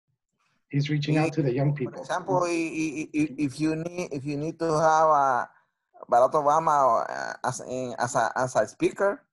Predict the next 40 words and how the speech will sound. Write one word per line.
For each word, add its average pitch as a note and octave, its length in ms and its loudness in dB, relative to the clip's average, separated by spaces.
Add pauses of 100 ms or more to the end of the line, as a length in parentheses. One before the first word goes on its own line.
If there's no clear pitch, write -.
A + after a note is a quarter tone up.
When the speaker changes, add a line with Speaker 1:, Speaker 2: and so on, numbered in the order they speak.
Speaker 2:
in B2+ 160 -8
a G#2 80 -4
conference, B3 540 0 (240)
you C#3+ 80 -4
need D3 220 -2
to, C#3 580 -2
to, A2+ 580 -6 (400)
to C3 80 -6
pay D3 380 2
him D3+ 720 -4
more, C3+ 400 2
I F#2+ 160 0
don't C3+ 160 -4
know, D3 120 0
no, C#3+ 220 2
no C#3+ 220 0
less D3+ 320 0
than D3+ 520 -2
one C#3+ 220 -4
million C#3+ 360 -6
dollar, C#3 300 4
no? F3 220 -12 (1200)
Speaker 1:
No, D3 280 6
I D#3 160 2
don't D#3+ 140 4
think E3 160 2
it's D3+ 120 -2
that C3 200 0
much C3+ 420 -2
because C#3 480 -2 (460)
I C3+ 60 -2
Speaker 2:
Yeah, C#3 160 6
Speaker 1:
think F#3+ 180 6
Speaker 2:
no, A#3+ 240 6
it's E3 220 4
a F3+ 80 2
lot. A3 360 4
It's D3+ 200 -4
a D3+ 60 2
lot. F#3+ 280 6